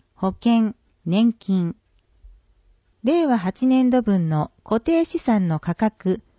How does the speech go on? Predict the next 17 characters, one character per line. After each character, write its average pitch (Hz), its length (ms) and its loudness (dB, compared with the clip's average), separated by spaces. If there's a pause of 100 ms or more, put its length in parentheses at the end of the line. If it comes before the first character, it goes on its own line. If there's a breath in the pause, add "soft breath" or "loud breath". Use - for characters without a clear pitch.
(180)
固 240 160 0
定 339 240 0
資 330 140 -4
産 320 280 -2
税 311 220 0
額 220 260 0
等 240 240 2
の 185 140 2
確 - 260 -4
認 185 240 2
は 160 240 -2 (220)
四 214 220 -2
月 302 240 -2 (140)
一 269 160 -4
日 247 220 -4
か 143 140 -6
ら。 127 160 -10